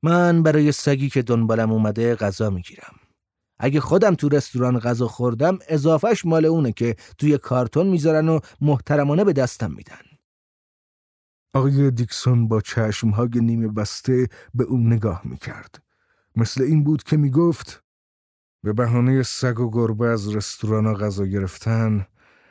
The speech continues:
Speaker 2: کاری نیست که تازه ولگرد و یاد گرفته باشن.» او که دلش می‌خواست تنها بماند، خود را سرگرم تلفن زدن به یکی از همکاران اخراجیش کرد.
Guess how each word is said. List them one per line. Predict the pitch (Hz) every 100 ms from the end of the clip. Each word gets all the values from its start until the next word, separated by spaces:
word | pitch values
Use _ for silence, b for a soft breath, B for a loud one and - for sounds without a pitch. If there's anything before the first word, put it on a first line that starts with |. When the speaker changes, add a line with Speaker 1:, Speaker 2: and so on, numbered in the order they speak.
| b b b
Speaker 2:
کاری | - 113 117
نیست | 110 -
که | - 98
تازه | - 98 95 101
ولگرد | 87 80 78 85 82
و | 87
یاد | 85 85
گرفته | - 71 - -
باشن.» | - - - - - 180 - _ _ _ _ _ _ _ _ _ _ _ -
او | 120
که | 110 139
دلش | 110 139 127 -
می‌خواست | 127 - 135 123 -
تنها | - 131 113 135
بماند، | 117 113 104 117 117 110 b b b b
خود | - 120 110
را | 117 113
سرگرم | - - 123 120 151 151
تلفن | 131 110 110 - 117
زدن | 104 123 156 165 - B B
به | 135
یکی | 185 190 175
از | 151 117
همکاران | 98 117 107 110 113 123 123
اخراجیش | 104 - 120 113 98 98 -
کرد. | - - - -